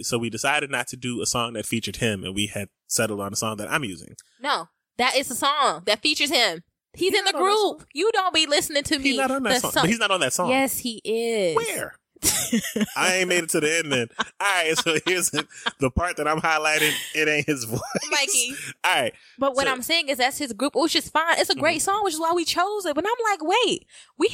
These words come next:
Speaker 2: have a preference." Obviously, we <laughs>
Speaker 1: I get it.
Speaker 2: Like, we have a preference of style.
Speaker 1: Well, there's, there's music that I would like to use, but for obvious reasons,
Speaker 2: We
Speaker 1: we
Speaker 2: can't
Speaker 1: cannot
Speaker 2: because of
Speaker 1: use
Speaker 2: licensing process, and you know we ain't got no money, so we
Speaker 1: Got
Speaker 2: gotta
Speaker 1: you.
Speaker 2: go with what we got.
Speaker 1: Yes.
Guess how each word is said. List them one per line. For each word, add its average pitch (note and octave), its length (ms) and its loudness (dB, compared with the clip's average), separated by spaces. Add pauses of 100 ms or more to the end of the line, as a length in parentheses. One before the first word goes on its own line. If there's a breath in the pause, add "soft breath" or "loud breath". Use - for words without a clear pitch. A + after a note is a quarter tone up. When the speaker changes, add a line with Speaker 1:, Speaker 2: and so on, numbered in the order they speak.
(100)
Speaker 2:
have F4+ 100 2
a G3 100 2
preference." - 600 -4
Obviously, D#4 640 0
we C#4 180 -2 (400 loud breath)
<laughs> - 440 -14
Speaker 1:
I B3 80 0
get A2 160 2
it. - 40 -4
Speaker 2:
Like, C4 120 2
we F4 80 -2
have F4 120 2
a G#3+ 60 2
preference C#4 400 -4
of F#3 120 -2
style. C4+ 280 0
Speaker 1:
Well, G4+ 80 4
there's, D4 380 2
there's E3 320 2
music E3+ 260 -2
that C3 140 4
I A#2 60 4
would A2+ 120 2
like D3 200 2
to A#2 100 -6
use, A#2 280 0
but G#2+ 140 -2
for A2+ 100 -4
obvious A#2 380 -4
reasons, A#2 240 -4
Speaker 2:
We A#3 60 0
Speaker 1:
we G#3+ 180 -4
Speaker 2:
can't C4+ 160 2
Speaker 1:
cannot A3 60 0
Speaker 2:
because G#3 200 -2
of E3+ 100 0
Speaker 1:
use E3+ 40 -2
Speaker 2:
licensing G#3 420 0
process, G3 340 0
and F3+ 220 -2
you F#3+ 80 -2
know G#3 140 2
we G#3+ 100 2
ain't G3 80 -4
got E3+ 80 0
no D#3+ 140 -8
money, G#3 460 0
so G3 120 0
we C#3+ 60 0
Speaker 1:
Got D3+ 100 2
Speaker 2:
gotta F#3+ 140 0
Speaker 1:
you. G3+ 60 -6
Speaker 2:
go G3 160 2
with D3+ 60 0
what C#3+ 100 -2
we - 60 -16
got. - 260 0
Speaker 1:
Yes. - 480 0